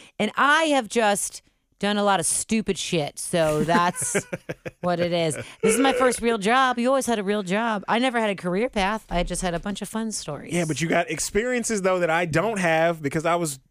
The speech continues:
Speaker 2: working too much.
Speaker 1: Yeah, but now I'm the only one of my friends that doesn't have a kid, and I'm not married, you know?
Speaker 2: Yeah.
Speaker 1: It's all different.
Speaker 2: But you've had a lot of fun.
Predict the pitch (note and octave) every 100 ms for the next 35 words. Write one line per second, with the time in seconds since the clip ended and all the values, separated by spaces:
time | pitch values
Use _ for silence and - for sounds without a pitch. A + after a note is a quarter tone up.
0 | G#2 A#2+ F3+ E3+ B2+ A#2+ G#2+ E2+ - -
1 | - F3 G#3+ C4+ C4 A#3+ B3 B3 G#3+ A#3
2 | B3+ B3+ B3 A#3 A3 A3 G#3 G#3 - G3+
3 | D#3 - D3+ E3+ F3+ D3+ E3 - - -
4 | _ _ D#3 D#3+ D3+ F3+ - _ _ C3+
5 | G#2+ F2 D2+ D#2 G2 _ - G3+ G3+ F#3+
6 | D3 - D3 - _ _ _ - B2 A2+
7 | G#2 F#2+ F#2 D2+ - E2+ E2+ E2+